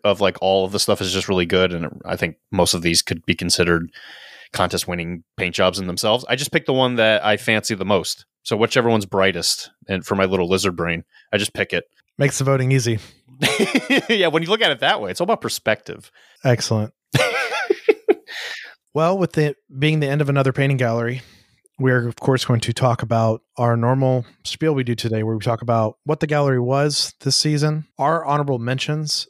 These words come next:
Speaker 2: and then our individual top models that the three of us have picked, uh, our top three models each. And then, of course, Dylan will unveil to Chris and I, live on the air, and you, the listener, who got first, who got second, and all these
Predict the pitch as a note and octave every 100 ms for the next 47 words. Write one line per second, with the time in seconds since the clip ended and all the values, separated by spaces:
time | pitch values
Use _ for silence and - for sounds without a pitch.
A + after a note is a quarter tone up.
0 | - B2 B2 A2+ A#2 A#2 A#2+ C3 B2 B2+
1 | A#2+ G#2+ - A2 - G#2+ A2 A2+ - -
2 | G#2 - - A#2 A#2 A2+ A#2 A2 A#2 -
3 | C3 - A#2+ G#2+ - A2+ - A2+ - B2
4 | A#2+ A2 G#2 C3+ F3+ - - C3 C3 B2
5 | - D3 C3 - - - _ - D3 D3
6 | B2 A2+ A2+ A#2 A#2 B2 B2 B2 - A#2+
7 | G#2+ - _ - E3+ D#3+ C#3+ B2 B2 A#2+
8 | G#2+ _ C3+ C#3+ D3 C#3+ C3+ B2 A#2+ -
9 | C3+ D3 C#3 C#3+ B2+ B2 - A#2+ G#2+ G2+
10 | - C#3+ C#3 A2+ C#3+ D3 C3 - D3 C3+
11 | A2 - D3+ D3+ E3 F3+ - C3 C#3+ E3
12 | C#3+